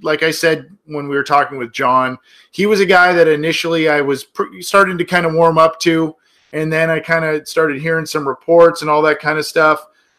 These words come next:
um, about him being dry and him not maybe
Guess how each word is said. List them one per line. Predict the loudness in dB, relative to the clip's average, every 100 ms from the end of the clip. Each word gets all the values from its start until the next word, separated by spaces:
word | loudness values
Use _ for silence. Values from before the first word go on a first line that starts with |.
| -4
um, | 0 2 4 2 -2 -8
about | -2 2 2 2
him | -4 -10
being | -8 -10
dry | -4 4 6 8 6 4 4 2 0
and | -4
him | -8 -6
not | -4 -4
maybe | -6 -8 -10